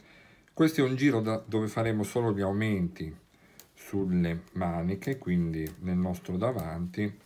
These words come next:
non, eh, ci servirà l'aumento. Quindi lavoro normalmente, dopodiché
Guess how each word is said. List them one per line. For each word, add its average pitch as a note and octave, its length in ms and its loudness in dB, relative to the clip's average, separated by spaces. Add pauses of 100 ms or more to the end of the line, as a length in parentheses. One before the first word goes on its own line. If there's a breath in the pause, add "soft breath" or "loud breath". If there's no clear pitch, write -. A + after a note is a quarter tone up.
(420 loud breath)
non, F2+ 460 0
eh, F2+ 760 -4
ci - 140 -8
servirà F2 600 -2 (760)
l'aumento. F#2 920 -2 (2500 loud breath)
Quindi D#3 520 -4 (600)
lavoro E2 640 -8
normalmente, E2 1160 -6 (460)
dopodiché - 760 -8